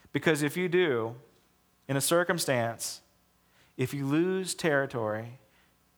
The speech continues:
that might be the only thing that's keeping the kingdom of God advancing.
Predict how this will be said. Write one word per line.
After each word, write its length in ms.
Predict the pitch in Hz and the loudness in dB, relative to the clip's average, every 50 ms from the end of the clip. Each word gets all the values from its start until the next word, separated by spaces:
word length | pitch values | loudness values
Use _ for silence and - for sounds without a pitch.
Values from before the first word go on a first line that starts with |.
| _ 123 | _ 2
that 220 | 139 160 175 170 | 2 2 4 4
might 260 | 165 160 160 147 131 | 4 4 4 2 0
be 100 | 139 143 | -2 -2
the 200 | 139 131 123 120 | 0 0 0 0
only 220 | 123 139 151 156 147 | 0 0 0 -2 -2
thing 260 | - 143 135 135 120 | -2 -2 -2 -2 -2
that's 200 | 110 110 - - | -2 -2 -4 -6
keeping 500 | - - 143 135 - 131 117 117 139 120 | -8 -8 -8 -6 -4 -4 -4 -4 -6 -10
the 80 | 107 - | -16 -20
kingdom 340 | - - 143 143 139 135 123 | -8 -6 -4 -4 -2 -4 -4
of 100 | 113 107 | -4 0
God 220 | 117 110 110 110 | 2 2 2 2
advancing. 640 | 110 104 101 104 101 101 95 95 - 95 92 98 | -2 -4 -4 -4 -4 -4 -4 -6 -8 -8 -10 -16